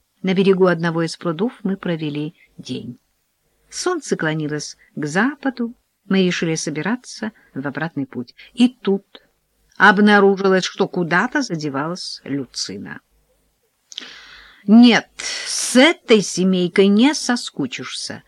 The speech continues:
возмущалась мамуля. «Обязательно кто-то потеряется». Что делать? Сигналить нельзя. Кричать и звать Люцину тоже нельзя.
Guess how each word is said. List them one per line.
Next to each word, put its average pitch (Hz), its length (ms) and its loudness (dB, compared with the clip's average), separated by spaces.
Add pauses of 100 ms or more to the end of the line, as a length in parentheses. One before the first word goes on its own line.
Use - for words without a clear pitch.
(180)
возмущалась 151 880 -6
мамуля. 147 380 0
«Обязательно 220 920 2
кто-то 226 300 -2
потеряется». 135 880 -6 (400)
Что - 240 0
делать? 175 480 -4 (260)
Сигналить 208 580 0
нельзя. 196 440 -4 (640)
Кричать 208 580 0
и 190 120 -2
звать 175 340 -2
Люцину 175 500 0
тоже 185 380 2
нельзя. 214 540 0